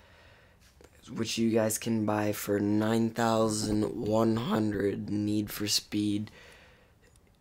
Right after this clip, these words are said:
uh, credit thingies. So, uh, the, uh, what's it called? The base model specs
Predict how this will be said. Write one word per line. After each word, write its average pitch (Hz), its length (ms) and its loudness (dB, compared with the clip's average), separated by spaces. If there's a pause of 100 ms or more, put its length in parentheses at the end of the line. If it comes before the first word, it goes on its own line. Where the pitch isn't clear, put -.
(340)
uh, 98 300 -4
credit 98 420 -2
thingies. 98 360 -4
So, 98 600 -2
uh, 98 440 -2 (1600)
the, 107 400 0
uh, 101 260 2 (1300)
what's 95 260 -6
it 98 140 -4
called? 98 260 -6
The 95 80 -6
base 107 480 -2
model 104 340 0
specs - 600 -2